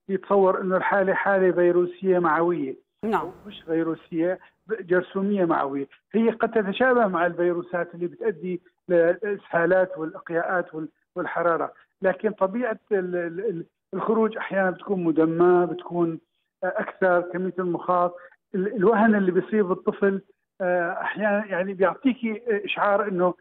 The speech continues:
Speaker 1: الحالة شوي أخطر. هلا الروتا ك-، الروتا فيروس ممكن يعمل نفس ال-، الأعراض، لكن
Speaker 2: مم.
Speaker 1: يعني، على كل الأحوال الحالة لازم متابعة من الطبيب. في ح-،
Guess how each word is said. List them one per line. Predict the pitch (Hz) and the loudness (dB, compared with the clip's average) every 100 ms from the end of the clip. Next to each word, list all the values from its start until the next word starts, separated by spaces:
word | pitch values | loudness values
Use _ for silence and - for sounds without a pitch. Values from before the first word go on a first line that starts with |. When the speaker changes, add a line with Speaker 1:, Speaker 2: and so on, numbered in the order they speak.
| _ _ | _ _
Speaker 1:
الحالة | 185 - 190 190 202 | -8 -2 4 4 4
شوي | - 185 180 - | 0 2 2 2
أخطر. | - - 160 | -6 -6 -2
هلا | 180 220 _ _ - | 0 -2 _ _ -2
الروتا | 180 208 233 226 170 | 2 4 2 2 -2
ك-، | - | -2
الروتا | 196 185 208 202 | -6 -4 -2 0
فيروس | 202 208 214 208 233 | 0 0 0 -4 -8
ممكن | 254 220 | -6 -4
يعمل | 208 202 196 190 | -2 -4 -4 -8
نفس | 202 - | -10 -6
ال-، | 190 196 | -6 -6
الأعراض، | 190 190 180 196 175 - _ _ _ _ - | -10 -2 2 2 2 0 _ _ _ _ -2
لكن | 190 - 208 | -2 0 -2
Speaker 2:
مم. | 254 208 - - | -2 -6 -10 -14
Speaker 1:
يعني، | 190 180 208 _ | -8 -8 -10 _
على | 202 214 | 0 0
كل | - 294 | 0 -2
الأحوال | 269 226 - 190 180 165 185 - _ _ _ | -2 -4 -4 0 0 0 -4 -12 _ _ _
الحالة | 180 - 226 214 | -6 -2 0 2
لازم | 208 214 196 202 | 2 2 2 -4
متابعة | 190 180 190 180 160 | -8 -4 -2 -2 -2
من | 175 | -4
الطبيب. | 175 170 147 151 | -6 -6 -6 -10
في | - | -10
ح-، | - | -12